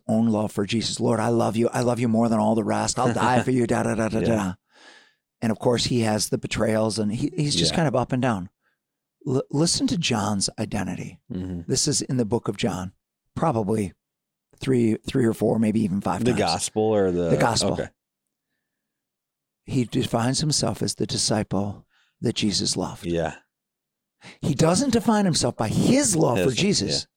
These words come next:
Speaker 1: but by Jesus' love for him.
Speaker 2: Mm-hmm.
Speaker 1: Now, this is the love.
Speaker 2: Mm.
Speaker 1: That's the perfect love that casts out all fear.
Speaker 2: Mm-hmm.
Speaker 1: This is the love
Speaker 2: Mm.
Speaker 1: that I don't have to compete for.
Speaker 2: Mm.
Speaker 1: I'm just loved.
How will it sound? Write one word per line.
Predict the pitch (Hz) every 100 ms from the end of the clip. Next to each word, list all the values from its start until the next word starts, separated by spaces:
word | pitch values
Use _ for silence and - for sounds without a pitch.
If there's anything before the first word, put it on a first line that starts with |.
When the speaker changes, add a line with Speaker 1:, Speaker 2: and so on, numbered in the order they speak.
| _ _ - _ _ _
Speaker 1:
but | - -
by | 127
Jesus' | 110 120 175 175 123 120 110
love | 120 123 113 95
for | - - 98
him. | 123 98 110
Speaker 2:
Mm-hmm. | 85 95 85 -
Speaker 1:
Now, | 127
this | 185 -
is | 370 247
the | 156
love. | 131 113 107 101 _ _ _ _
Speaker 2:
Mm. | - - _ -
Speaker 1:
That's | 165 -
the | -
perfect | - 220 214 -
love | 143 113
that |
casts | - 120 -
out | 123
all | 107 117
fear. | - 117 104 - -
Speaker 2:
Mm-hmm. | 87 92 85 _ _ -
Speaker 1:
This | 165 -
is | 220 185
the | 175
love | 147 131 123 127 - -
Speaker 2:
Mm. | 90 -
Speaker 1:
that | 131 -
I | 143 180
don't | 202 147
have | 135 156 -
to |
compete | - 127 110 - 202 185 -
for. | 120 95 92 - -
Speaker 2:
Mm. | 95 85 _ _ _ _ _ _ _ 120
Speaker 1:
I'm | 135
just | 135 131
loved. | 139 160 127 - -